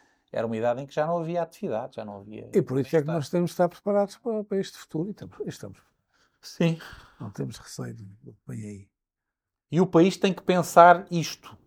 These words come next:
Speaker 1: entende? É, é, é muito isso.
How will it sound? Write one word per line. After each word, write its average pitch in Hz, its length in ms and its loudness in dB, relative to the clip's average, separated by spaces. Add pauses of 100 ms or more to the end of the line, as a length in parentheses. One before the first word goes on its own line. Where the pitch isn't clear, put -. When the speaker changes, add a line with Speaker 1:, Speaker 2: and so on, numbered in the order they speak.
(280)
Speaker 1:
entende? 156 500 0
É, 143 260 4
é, 147 680 0
é 135 80 -8
muito 151 300 -8
isso. - 420 -14